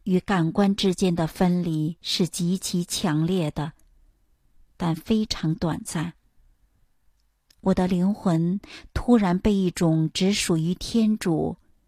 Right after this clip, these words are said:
并且只有在他内才能明白的爱所摄走。然而，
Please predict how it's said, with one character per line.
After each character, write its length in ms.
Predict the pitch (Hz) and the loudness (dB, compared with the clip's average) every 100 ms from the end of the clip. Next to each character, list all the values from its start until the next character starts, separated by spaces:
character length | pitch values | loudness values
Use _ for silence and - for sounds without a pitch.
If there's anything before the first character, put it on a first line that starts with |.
| _ _ - | _ _ -4
并 260 | 220 190 | 2 2
且 220 | 180 185 | 2 -2
只 220 | 165 - 190 | -2 0 2
有 180 | 202 | 2
在 240 | 175 208 180 | 0 -2 -2
他 320 | - - 214 | -4 -4 0
内 400 | 208 214 180 160 - - | 2 2 2 -2 -6 -18
才 240 | - - 185 | -10 -2 0
能 180 | 185 190 | 2 4
明 360 | 180 160 170 | 2 2 0
白 220 | 196 175 160 | -2 -4 -4
的 100 | 165 | -6
爱 360 | - 202 170 | -2 0 0
所 220 | 165 - | -2 -2
摄 380 | 170 - 220 185 | -2 0 0 -2
走。 320 | - 165 156 - _ _ _ _ _ _ _ _ _ _ | 0 -2 -4 -8 _ _ _ _ _ _ _ _ _ _
然 260 | - 170 170 | -6 -2 0
而， 340 | 170 165 170 | 0 -2 -4